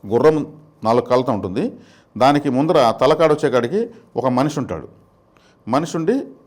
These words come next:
బాణం ఎత్తుకుంటాడు. ఆ బాణం ఎత్తుకొని పరిగెత్తా ఉండేది గుర్రం అన్నమాట. అది ఆకాశంలో జూమ్ చేసి, జూమ్ చేసి చూస్తే ధనుసు రాశి అలా కనిపిస్తూ ఉంది. చేతిలో ధనుస్సు ఉంది కాబట్టి ధనుస్సు అన్నారు. అది తర్వాత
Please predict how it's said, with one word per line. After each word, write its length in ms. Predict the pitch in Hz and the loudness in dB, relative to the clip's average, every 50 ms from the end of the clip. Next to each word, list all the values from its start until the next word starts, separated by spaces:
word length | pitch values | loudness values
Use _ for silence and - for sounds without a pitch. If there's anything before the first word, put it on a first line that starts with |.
| _ - - 117 | _ -10 -4 0
బాణం 220 | 120 120 120 113 101 | 0 2 2 0 -4
ఎత్తుకుంటాడు. 400 | 92 - - 90 82 - 87 - - _ _ _ - - | -6 -8 -10 -14 -14 -14 -18 -20 -20 _ _ _ -8 -6
ఆ 20 | 110 104 | -2 2
బాణం 160 | 127 139 147 151 | 2 4 4 2
ఎత్తుకొని 200 | 151 190 175 139 135 | 0 -2 -2 0 2
పరిగెత్తా 260 | 131 143 143 143 151 131 127 | 2 0 0 0 0 0 2
ఉండేది 180 | 113 113 98 90 | 2 0 0 -2
గుర్రం 180 | 104 107 104 95 | -2 -2 -2 -4
అన్నమాట. 240 | 90 87 87 95 85 85 82 | -4 -6 -10 -12 -14 -14 -16
అది 80 | - - _ _ _ _ _ _ - | -18 -20 _ _ _ _ _ _ -4
ఆకాశంలో 600 | - 107 127 143 143 160 160 156 160 160 151 147 131 113 101 110 | 0 2 2 2 4 4 2 4 2 0 0 0 0 -2 -2 -2
జూమ్ 220 | 127 151 165 165 160 139 | 0 0 0 0 0 0
చేసి, 180 | 143 135 139 - - 104 | 0 0 -2 -4 -8 -4
జూమ్ 140 | 135 147 147 143 | -2 -2 0 0
చేసి 160 | 135 131 135 135 - | -2 -4 -4 -6 -10
చూస్తే 220 | 123 107 - - 170 123 120 | -10 -8 -6 -6 -6 -2 -2
ధనుసు 220 | 127 147 143 160 | -2 -2 -2 -4
రాశి 140 | 147 143 143 117 | -2 -2 0 -2
అలా 80 | 110 107 107 | -2 -2 -4
కనిపిస్తూ 340 | 107 98 113 - - - 85 82 | -8 -10 -10 -12 -12 -14 -16 -16
ఉంది. 140 | 85 - - _ _ _ _ _ _ _ _ _ _ _ _ _ _ _ _ _ _ _ _ _ _ _ _ _ _ _ _ _ _ _ _ _ - | -16 -20 -20 _ _ _ _ _ _ _ _ _ _ _ _ _ _ _ _ _ _ _ _ _ _ _ _ _ _ _ _ _ _ _ _ _ -4
చేతిలో 280 | - 156 160 165 165 143 120 | 0 0 0 2 0 0 2
ధనుస్సు 200 | 131 147 139 - 147 | 2 2 2 0 0
ఉంది 100 | 139 131 123 | 0 2 2
కాబట్టి 200 | 123 135 170 156 127 | 2 2 0 0 -2
ధనుస్సు 240 | 120 127 123 - - 113 95 | -4 -4 -6 -8 -8 -10 -10
అన్నారు. 200 | 82 76 - - - - _ _ _ _ _ _ _ _ _ _ _ _ _ _ _ _ _ _ _ _ _ _ _ _ _ _ _ _ _ _ _ _ _ _ _ _ _ _ _ _ _ - 104 | -10 -12 -16 -18 -20 -20 _ _ _ _ _ _ _ _ _ _ _ _ _ _ _ _ _ _ _ _ _ _ _ _ _ _ _ _ _ _ _ _ _ _ _ _ _ _ _ _ _ -12 -10
అది 120 | 92 80 - - - _ _ _ _ _ _ - | -10 -12 -14 -20 -20 _ _ _ _ _ _ 2
తర్వాత 220 | 143 165 165 147 | 4 4 4 4